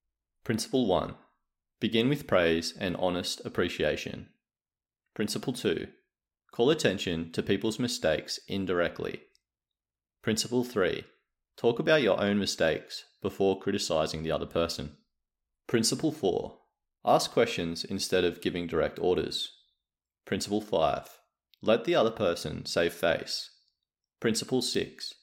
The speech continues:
Praise the slightest improvement and praise every improvement. Principle seven. Give the other person a fine reputation to live up to. Principle eight.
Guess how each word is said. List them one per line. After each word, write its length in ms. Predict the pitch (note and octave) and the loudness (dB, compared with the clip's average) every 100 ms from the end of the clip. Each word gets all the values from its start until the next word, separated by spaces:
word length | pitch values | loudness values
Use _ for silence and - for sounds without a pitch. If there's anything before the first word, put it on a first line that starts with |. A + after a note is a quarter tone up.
| _ _ _ _ _ | _ _ _ _ _
Praise 260 | A#2 C3 D3 | 0 2 2
the 80 | F3+ | 0
slightest 420 | - A2+ G2+ - | 4 4 4 0
improvement 640 | F#2 G2+ F#2+ E2+ D#2 - _ _ _ | -4 0 0 -2 -8 -10 _ _ _
and 240 | - F#2+ F#2+ | -6 -4 0
praise 360 | F2+ F#2 F2+ - | 2 4 2 -2
every 420 | G2+ G2 F2+ D#2+ | 0 0 0 0
improvement. 720 | E2 E2 D#2+ D#2+ - - - - _ _ _ _ _ - | -2 -6 -6 -6 -8 -14 -14 -20 _ _ _ _ _ -4
Principle 360 | A#2 - B2 | -4 -2 -2
seven. 520 | B2 A#2 F#2 - - - _ _ _ _ _ | 0 2 0 -2 -10 -18 _ _ _ _ _
Give 140 | - C3 | -2 0
the 100 | F#3+ | 2
other 160 | F3+ | 2
person 480 | D#3 G#2+ F#2+ - F2 - | 2 2 2 0 -4 -4
a 60 | |
fine 360 | - F#2 F2+ G2 | -2 2 4 4
reputation 600 | - B2+ A#2+ E2+ E2 D#2+ | 2 0 2 2 0 -4
to 100 | E2+ | -2
live 160 | E2 F2+ | 0 2
up 180 | - | 0
to. 240 | - - - _ _ _ _ _ _ _ _ - | -4 -12 -12 _ _ _ _ _ _ _ _ -4
Principle 500 | G#2 G#2 G#2 A#2 - | -2 -2 -4 -4 0
eight. 340 | E2 - - | -2 -2 -12